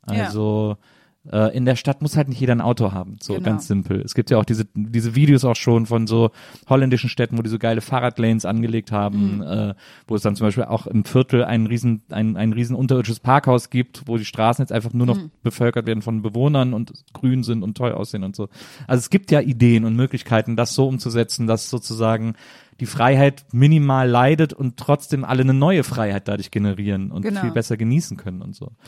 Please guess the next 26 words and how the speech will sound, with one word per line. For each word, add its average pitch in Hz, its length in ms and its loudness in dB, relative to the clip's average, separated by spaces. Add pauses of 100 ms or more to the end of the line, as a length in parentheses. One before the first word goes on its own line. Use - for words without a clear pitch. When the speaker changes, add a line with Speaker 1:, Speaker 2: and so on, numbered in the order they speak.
(120)
Speaker 1:
Genau. 196 380 -6
Speaker 2:
Und 104 220 -12
da 117 120 4
Speaker 1:
Weil 151 60 4
Speaker 2:
muss 175 160 2
man 131 100 4
ja 123 60 2
irgendwie 131 240 0
hin. 120 300 -4 (220)
Speaker 1:
Ja, 220 200 2 (500)
weil 202 140 2
wenn 247 160 8
es 294 180 6
jetzt 226 260 4
zum 220 140 4
Beispiel, 208 460 4
also 190 260 4 (380)
man 196 160 6
würde 214 160 6
jetzt 208 320 2
zum 196 140 2
Beispiel 185 260 2
sagen, 180 260 4
okay, 151 460 0 (160)
man 170 480 0
würde 165 880 0